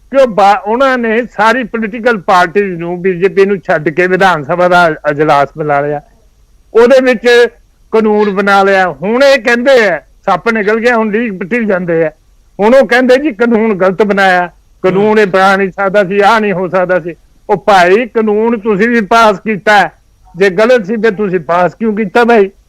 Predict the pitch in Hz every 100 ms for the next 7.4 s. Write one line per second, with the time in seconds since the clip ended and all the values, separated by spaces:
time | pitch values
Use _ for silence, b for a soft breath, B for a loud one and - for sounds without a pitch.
0 | _ _ _ _ 240 247 214 240 233 165
1 | 247 277 214 240 220 240 220 233 233 226
2 | - 214 202 226 196 208 202 185 175 175
3 | 185 175 - _ _ _ _ 202 214 202
4 | 240 220 175 165 156 185 202 202 208 165
5 | 202 - 202 190 175 202 190 160 196 151
6 | 185 160 196 185 185 185 185 180 185 156
7 | 175 - 180